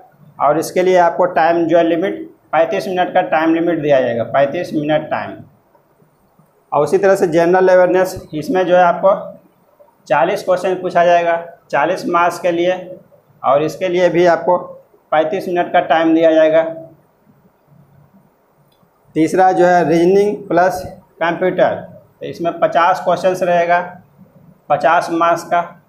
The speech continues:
और इसके लिए आपको टाइम लिमिट पैंतालीस मिनट का टाइम दिया जाएगा। इसमें जो है आपको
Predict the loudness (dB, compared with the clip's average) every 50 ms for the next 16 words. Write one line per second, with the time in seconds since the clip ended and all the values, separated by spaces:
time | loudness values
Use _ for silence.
0 | _ 0 0 0 0 -2 -6 -4 -4 -2 -2 2 2 2 2 2 0 0 -2 -2
1 | -2 -6 -14 -20 -20 _ _ _ _ _ _ _ -4 -2 -2 0 -2 -2 -2 -2
2 | -4 -6 -2 -2 -2 0 2 0 0 0 -2 -4 -4 -2 -2 -2 0 0 0 0
3 | 2 0 0 2 2 2 2 2 2 2 0 0 -2 -4 -4 -6 -8 -14 -20 -20
4 | _ _ -20 -20 -20 -20 -20 _ _ _ _ _ _ _ _ _ _ _ -20 -20
5 | -20 -20 _ _ _ _ _ _ _ _ _ _ -10 -10 -6 0 2 2 4 4
6 | 4 4 4 4 4 2 0 0 0 0